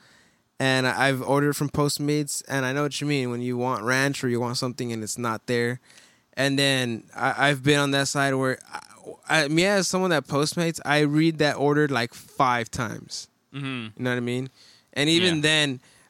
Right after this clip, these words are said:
Speaker 1: I, I make sure I
Speaker 2: Well, yeah,
Speaker 1: bring
Speaker 2: 'cause your job depends on those reviews.
Speaker 1: Yeah, and I, I make sure I get extra utensils, extra, extra of everything, bro. I'd rather have extra than none, if anything, you know what I mean?
Speaker 2: Yeah.
Speaker 1: So, with that being said, I just do that.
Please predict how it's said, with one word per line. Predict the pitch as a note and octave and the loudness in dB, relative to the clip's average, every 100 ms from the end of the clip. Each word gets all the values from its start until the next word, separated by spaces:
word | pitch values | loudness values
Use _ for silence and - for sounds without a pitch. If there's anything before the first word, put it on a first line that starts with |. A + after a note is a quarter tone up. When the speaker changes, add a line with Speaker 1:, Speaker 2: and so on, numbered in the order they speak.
| _ | _
Speaker 1:
I, | B2+ C3+ A#2+ C#3 | 0 2 2 2
I | |
make | C#3 D3 | 2 0
sure | - D3+ | 0 0
I | C#3+ | 2
Speaker 2:
Well, | C#3+ C#3+ | 2 2
yeah, | C#3+ D#3+ | 2 2
Speaker 1:
bring | C#3 | 0
Speaker 2:
'cause | D3 C3 | -2 -2
your | B2+ C3 | -2 -2
job | B2+ C#3 C#3 | 0 -2 -2
depends | B2 D3 C#3+ | -6 -6 -4
on | B2+ A#2+ | -4 -4
those | A#2 G#2+ | -6 -8
reviews. | A2 C3 G#3 C#3 B2 | -6 -4 -4 -2 0
Speaker 1:
Yeah, | D3 C#3+ C3+ | 2 2 2
and | C#3 | 2
I, | C#3 C3+ - | 2 0 -2
I | C#3 | -2
make | C#3+ D3 | 0 -2
sure | - D3+ | 0 0
I | C#3 | 0
get | B2 C3+ B2 | 0 -2 0
extra | C3+ - - C3+ C3 C3 | -2 -4 -4 0 0 0
utensils, | B2+ - C3 B2 C3+ B2+ | -2 -4 -4 -4 -4 -4
extra, | B2 A#2+ - C3+ | -4 -4 -6 -6
extra | D#3 F3 - G#3 | -4 -2 0 2
of | D#3+ | 4
everything, | D#3+ D#3 C#3+ A#2+ | 2 2 -2 -2
bro. | A2+ B2+ | 0 0
I'd | A#2 C3+ C#3+ | 0 2 4
rather | D#3+ F3 E3 | 4 2 2
have | E3 D#3+ | 2 2
extra | B2 C#3+ - E3+ | 0 -2 0 0
than | C#3+ C3 A#2 A#2 | 0 0 0 0
none, | B2+ A#2 G#2 | 0 0 -6
if | G#2 | -6
anything, | A2 A2 A2+ G#2+ | -6 -8 -8 -6
you | |
know | A2 | -4
what | |
I | G#2+ | -2
mean? | A2+ B2 _ - - - | -4 -6 _ -20 -20 -6
Speaker 2:
Yeah. | - | 0
Speaker 1:
So, | C#3+ C3+ C3 - | 2 2 0 -2
with | D3 C#3+ | -2 0
that | C#3 C#3 | 2 2
being | D3 C#3 | 2 0
said, | D3 C3+ | 0 0
I | C3 | 0
just | C3 - | -2 -4
do | A#2+ | 0
that. | A#2+ C#3+ D3 | 2 2 0